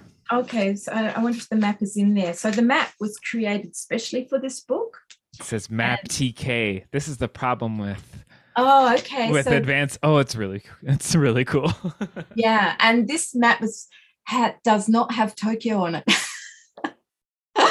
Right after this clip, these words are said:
Speaker 1: So it's got every place in the book, but no Tokyo on it. So that's, uh, yeah, it's a unique map that, um, I think
Speaker 2: Well,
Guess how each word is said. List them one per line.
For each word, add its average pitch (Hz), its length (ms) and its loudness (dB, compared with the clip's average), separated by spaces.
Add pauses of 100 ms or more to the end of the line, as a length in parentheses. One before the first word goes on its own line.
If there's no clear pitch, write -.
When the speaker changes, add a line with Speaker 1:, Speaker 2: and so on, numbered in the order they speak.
(220)
Speaker 1:
So - 160 0 (600)
it's 254 180 -2
got - 180 4
every 254 280 4
place 277 340 2
in 262 120 -2
the 247 60 0
book, 240 380 -4 (760)
but 202 180 2
no 233 200 4
Tokyo 233 480 0
on 175 140 -4
it. - 140 -10
So 214 180 -2
that's, 208 460 0
uh, 196 280 2 (240)
yeah, 220 100 0
it's 226 220 -2
a 196 260 0
unique 226 500 4
map 196 340 0 (220)
that, 180 280 -8 (120)
um, 175 280 -12 (1000)
I 208 100 0
think 180 120 -4
Speaker 2:
Well, 139 160 2